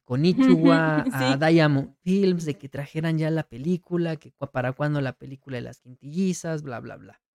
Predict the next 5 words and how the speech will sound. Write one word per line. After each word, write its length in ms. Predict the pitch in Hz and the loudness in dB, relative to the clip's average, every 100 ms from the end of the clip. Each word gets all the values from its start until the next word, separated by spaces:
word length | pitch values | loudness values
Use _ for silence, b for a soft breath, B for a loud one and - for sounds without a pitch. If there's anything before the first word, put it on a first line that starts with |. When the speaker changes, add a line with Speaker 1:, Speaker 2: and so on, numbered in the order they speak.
| _ _ _ _ _ _ _ _ _ - | _ _ _ _ _ _ _ _ _ -2
Speaker 1:
Y 100 | 165 | 0
recordemos 520 | 170 185 180 220 233 | 0 0 2 2 -2
que 80 | 185 | -4
la 100 | 143 | -6
película 720 | - 151 170 196 190 190 190 | -4 -4 -2 2 2 2 -4